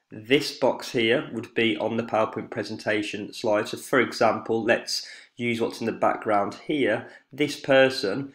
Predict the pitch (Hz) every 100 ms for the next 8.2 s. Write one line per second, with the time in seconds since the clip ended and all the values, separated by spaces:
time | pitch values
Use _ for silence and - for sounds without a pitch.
0 | _ 110 - 123 117 113 113 110 113 156
1 | 123 107 107 - - _ - 110 - 107
2 | 107 104 104 - - 107 107 104 - _
3 | - - 104 101 95 110 156 160 156 -
4 | 127 104 92 - - _ _ _ - 110
5 | 113 110 107 107 101 98 - 98 92 -
6 | 107 107 104 101 - - _ _ _ 101
7 | 110 - 104 90 - 90 90 170 185 185
8 | 180 -